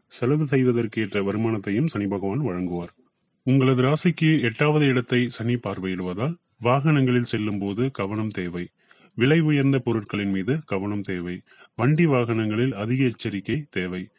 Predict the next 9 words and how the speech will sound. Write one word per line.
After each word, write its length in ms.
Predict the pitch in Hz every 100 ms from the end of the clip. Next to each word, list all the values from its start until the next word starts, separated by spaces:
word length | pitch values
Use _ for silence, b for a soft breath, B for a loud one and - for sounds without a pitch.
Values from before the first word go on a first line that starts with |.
| b b
வண்டி 240 | - 131 160
வாகனங்களில் 720 | 143 120 120 117 107 123 151
கவனமாக 640 | 135 104 127 127 113 107
சென்று 340 | 139 110 98 98
வருதல் 340 | 95 92 135
நல்லது. 460 | 127 90 87 87 92 - b _
நாமக்கல் 640 | 110 120 156 160 - 139
நகரில் 420 | 127 120 117 113
உள்ள 320 | 110 104 101